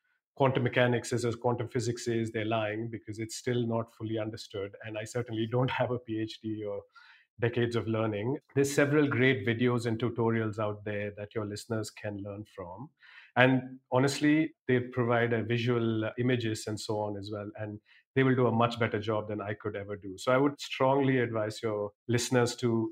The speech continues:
you know, if you want to understand that part of it, the physics part of it and the mechanics part of it, please, uh, search just YouTube or Google or whatever it is, and you'll find something.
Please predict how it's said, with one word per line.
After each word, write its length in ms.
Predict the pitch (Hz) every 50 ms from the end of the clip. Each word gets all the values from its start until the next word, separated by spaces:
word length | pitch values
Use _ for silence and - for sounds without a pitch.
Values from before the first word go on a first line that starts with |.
| - _ _
you 140 | - 123 117
know, 240 | 107 101 107 127 -
if 160 | 127 120 -
you 60 | 131 123
want 160 | 131 131 131
to 60 | 131
understand 440 | 117 117 117 - - 120 120 117 110
that 280 | 117 120 127 127 - -
part 220 | 117 110 107 - 110
of 80 | - -
it, 100 | 101 92
the 60 | 101
physics 400 | - - 113 113 123 120 - -
part 240 | - 107 104 104 -
of 80 | 104 -
it 80 | 107 104
and 100 | 110 101
the 40 | 107
mechanics 460 | 104 101 - - 117 120 117 110 -
part 220 | - - 107 101 -
of 80 | 104 - -
it, 120 | 117 113 _ _
please, 360 | 113 113 107 110 104 101 104 - - 107
uh, 160 | 101 101 101 - _ _ _ _
search 420 | - - - 131 123 120 120 -
just 280 | - 113 107 - - -
YouTube 420 | 101 104 104 - - 107 104 101
or 100 | 95 98
Google 320 | 95 104 110 110 107 107 104
or 60 | 104
whatever 380 | 101 101 107 107 101 104 101 98
it 100 | 95 -
is, 200 | 104 104 104 110
and 120 | 101 101
you'll 100 | 101 98 - -
find 220 | 98 98 101 95
something. 400 | - - 95 98 - - 87